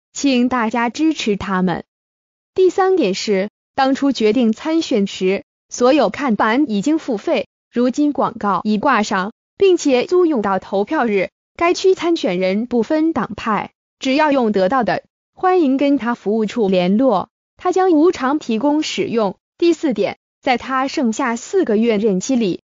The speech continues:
仍会全力做好选民服务。他对不起过去投票支持他的一万九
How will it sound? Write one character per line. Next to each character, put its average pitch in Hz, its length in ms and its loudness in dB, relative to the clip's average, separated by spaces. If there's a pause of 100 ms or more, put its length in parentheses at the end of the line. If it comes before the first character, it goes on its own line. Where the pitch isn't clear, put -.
(100)
仍 226 240 0
会 254 320 -2
全 240 260 -2
力 320 140 2
做 269 240 -2
好 220 220 0
选 180 320 -2
民 190 240 0
服 175 280 -2
务。 180 160 -4 (260)
他 381 160 0
对 381 180 4
不 233 120 -2
起 196 220 -4
过 240 180 2
去 208 240 -2
投 202 280 -4
票 196 320 -6
支 320 240 4
持 214 180 0
他 220 220 -2
的 202 200 0
一 269 180 0
万 349 220 4
九 196 240 -2